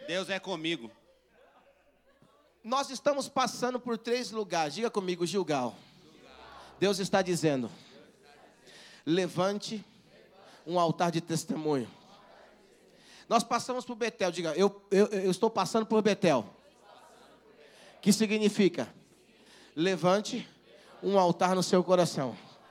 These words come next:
Speaker 2: Chegamos até Jericó. Fala assim, "Eu cheguei até Jericó."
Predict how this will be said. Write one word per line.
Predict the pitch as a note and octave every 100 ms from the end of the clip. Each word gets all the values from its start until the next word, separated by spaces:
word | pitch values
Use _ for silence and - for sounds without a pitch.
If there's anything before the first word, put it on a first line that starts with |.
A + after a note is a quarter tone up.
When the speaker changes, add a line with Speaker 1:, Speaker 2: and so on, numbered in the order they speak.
| - - - - - - - -
Speaker 2:
Chegamos | - C4 D4 C#4+
até | C#4 C#4 C#4
Jericó. | B3+ C4+ - G#3
Fala | A#3 B3
assim, | - F#3+
"Eu | G#3+
cheguei | A#3 B3 A#3+
até | B3+ B3+
Jericó." | A3 A#3+ A#3+ G3 D3 -